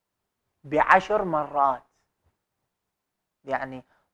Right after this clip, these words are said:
ضعف الطاقة الاستيعابية بعشر مرات. يعني، مثلًا، إذا بغداد تستوعب، فد نقول، فد مليون سيارة، هسه اكو ببغداد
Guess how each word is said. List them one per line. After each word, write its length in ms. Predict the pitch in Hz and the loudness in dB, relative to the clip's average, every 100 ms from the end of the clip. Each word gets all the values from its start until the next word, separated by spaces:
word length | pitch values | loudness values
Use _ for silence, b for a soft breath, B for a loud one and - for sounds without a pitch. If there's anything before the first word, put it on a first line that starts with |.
| - | -6
ضعف 300 | 151 - - | -4 -4 -8
الطاقة 420 | 151 - 151 - | -18 -10 -8 -8
الاستيعابية 640 | 151 - - - 147 156 | -10 -12 -14 -12 -12 -14
بعشر 340 | 151 - - 147 | -20 -20 -20 -20
مرات. 420 | 135 131 123 _ _ _ _ _ _ _ _ _ _ - | -20 -20 _ _ _ _ _ _ _ _ _ _ _ -2
يعني، 200 | 139 151 | 0 2
مثلًا، 440 | 160 151 123 120 - _ _ _ _ - | 2 2 -2 -6 -12 _ _ _ _ -8
إذا 240 | 143 147 | 6 6
بغداد 540 | 143 135 147 170 143 - | 8 4 8 8 8 2
تستوعب، 580 | - - 170 151 131 - _ _ _ _ _ _ _ _ _ _ _ _ _ _ _ | -12 0 2 2 -2 -8 _ _ _ _ _ _ _ _ _ _ _ _ _ _ _
فد 280 | - 160 147 | -2 -2 -2
نقول، 320 | 151 143 170 | -2 2 2
فد 260 | 151 156 139 _ - | 2 -2 -4 _ 2
مليون 400 | 156 151 175 196 | 4 6 6 4
سيارة، 600 | - 165 147 131 131 147 _ _ _ _ _ _ _ _ _ _ _ _ _ _ _ _ _ _ - | 2 0 4 4 0 -6 _ _ _ _ _ _ _ _ _ _ _ _ _ _ _ _ _ _ -12
هسه 320 | 147 - 135 | -10 -6 -6
اكو 160 | 135 135 | -6 -8
ببغداد 460 | 143 143 156 151 | -8 -4 -6 -6